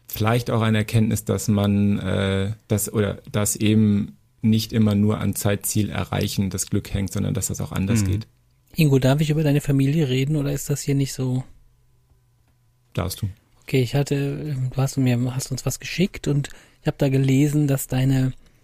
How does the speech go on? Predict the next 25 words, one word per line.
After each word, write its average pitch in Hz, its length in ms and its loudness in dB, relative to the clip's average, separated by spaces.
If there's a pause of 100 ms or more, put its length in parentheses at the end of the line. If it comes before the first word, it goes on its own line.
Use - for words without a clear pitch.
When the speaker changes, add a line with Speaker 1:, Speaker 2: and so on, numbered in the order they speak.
(220)
Speaker 3:
Kindheit 143 680 0 (1800)
irgendwie 202 300 4
bedrohlich 156 840 2
war, 120 360 -2
auch 139 180 -2
wenn 151 160 2
es 151 100 -2
nicht 151 220 -2
zu 143 120 -4
körperlicher 135 460 0
Gewalt 131 360 -2
gekommen 156 320 -2
ist, 151 120 -4
so 143 160 -4
war 147 300 -2
so - 80 -4
eine, 147 260 0
so 139 60 -4
eine, 143 200 -2
es 135 120 -8
schwebte - 640 -2
so 147 100 -2
eine 147 120 2
Bedrohlichkeit 139 1400 -2 (500)
über 135 680 0